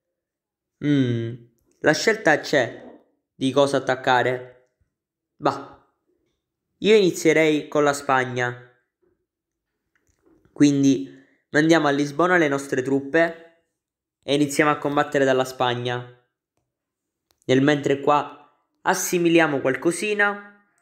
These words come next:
che non fa mai male. Tanto ancora mi dirà che ci saranno tremila civiltà da assimilare, ovviamente. E noi siamo qua, con le nostre risorse illimitate, o quasi,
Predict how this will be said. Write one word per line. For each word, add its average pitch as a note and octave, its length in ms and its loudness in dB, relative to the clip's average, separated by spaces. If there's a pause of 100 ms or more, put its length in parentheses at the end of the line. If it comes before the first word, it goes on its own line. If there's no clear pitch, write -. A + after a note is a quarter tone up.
(120)
che D3 60 2
non C#3+ 180 0
fa C#3 160 0
mai C3 220 0
male. A#2+ 720 -2 (2250)
Tanto C#3+ 320 0
ancora C#3 340 2
mi C3+ 140 -4
dirà C#3+ 720 -4
che C3 120 -10
ci C3 140 -8
saranno C#3 320 0
tremila C3+ 340 0
civiltà C3+ 380 0
da C3 60 2
assimilare, C3+ 560 0
ovviamente. B2 920 -4 (1200)
E C3+ 80 2
noi C3+ 200 4
siamo B2+ 260 -4
qua, B2 460 -2 (520)
con B2+ 160 -2
le C3 80 4
nostre C3+ 320 0
risorse C#3 420 0
illimitate, C3 640 0
o C3+ 140 0
quasi, B2 600 -2